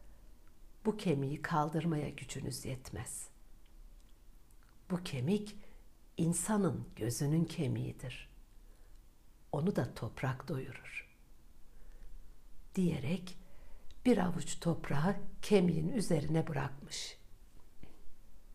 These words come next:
Terazinin kefesi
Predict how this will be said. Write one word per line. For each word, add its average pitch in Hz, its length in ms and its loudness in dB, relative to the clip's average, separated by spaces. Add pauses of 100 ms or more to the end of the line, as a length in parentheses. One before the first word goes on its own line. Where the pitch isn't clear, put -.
(3000)
Terazinin 196 800 4 (2000)
kefesi 196 720 -4